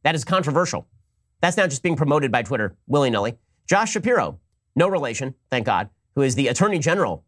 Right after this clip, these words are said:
of the state of Pennsylvania, he tweeted out, "If the votes are added up in Pennsylvania, Trump is going to lose. That's why he's working overtime to subtract as many votes as possible from this process. For the record,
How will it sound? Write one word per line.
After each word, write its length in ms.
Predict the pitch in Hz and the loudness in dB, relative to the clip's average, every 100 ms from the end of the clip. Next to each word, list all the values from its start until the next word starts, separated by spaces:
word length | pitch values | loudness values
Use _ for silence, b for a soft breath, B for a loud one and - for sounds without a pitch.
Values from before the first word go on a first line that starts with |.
| - | -6
of 100 | 135 | -4
the 60 | 135 | -2
state 300 | - 160 - | 0 -2 0
of 220 | 127 117 | -2 -2
Pennsylvania, 560 | 135 143 139 175 131 78 _ _ _ _ _ _ _ - - | -2 0 2 2 0 -6 _ _ _ _ _ _ _ -8 0
he 140 | 180 | 0
tweeted 280 | 143 175 120 | 0 -2 0
out, 220 | 107 - _ _ b b | 0 -2 _ _ b b
"If 120 | 151 | 0
the 80 | 160 | 2
votes 220 | 220 - | 2 0
are 140 | 180 - | -4 0
added 260 | 175 147 | -2 0
up 160 | 143 170 | 0 0
in 80 | 127 | -2
Pennsylvania, 460 | 135 120 123 123 | -2 -2 0 0
Trump 280 | 117 196 202 | 0 -2 -2
is 100 | 156 | -4
going 240 | 135 151 156 | 0 0 0
to 120 | 147 | 0
lose. 400 | 143 107 69 - _ _ _ _ | 0 0 -4 -14 _ _ _ _
That's 160 | 196 220 | 0 2
why 120 | 247 | 2
he's 140 | 214 | 2
working 260 | 165 180 156 | 0 0 2
overtime 400 | 135 202 165 127 | 2 2 -2 -4
to 80 | 117 | -4
subtract 380 | - 107 - 180 | -4 0 0 0
as 100 | 131 | 0
many 180 | 220 214 | 0 0
votes 200 | 120 - | -2 -2
as 60 | |
possible 380 | 110 165 175 123 | 0 0 0 -4
from 160 | 95 131 | -2 -2
this 120 | 131 | 0
process. 440 | 202 196 - - _ _ _ - | 0 -2 -6 -14 _ _ _ 0
For 100 | 185 | 2
the 100 | 220 | 2
record, 340 | 254 - - | 0 -4 -10